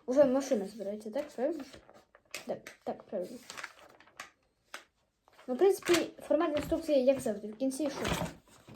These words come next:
Ну, список деталей. Ага, ну і всі функції показують. Все. А. І ще, е,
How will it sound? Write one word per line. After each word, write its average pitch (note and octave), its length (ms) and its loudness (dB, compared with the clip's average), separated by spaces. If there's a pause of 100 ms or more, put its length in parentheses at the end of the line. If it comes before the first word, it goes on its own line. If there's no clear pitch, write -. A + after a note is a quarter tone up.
(320)
Ну, B3 180 0 (100)
список - 460 -6
деталей. G4+ 840 2 (800)
Ага, A3 280 -10
ну D#4 140 0
і F#4+ 120 6
всі F4 180 2
функції A3 480 -4 (240)
показують. A#3 580 -8 (520)
Все. B3+ 240 -10 (640)
А. A3 40 -2 (1400)
І A#3+ 80 -6
ще, F4+ 180 2
е, B3+ 720 2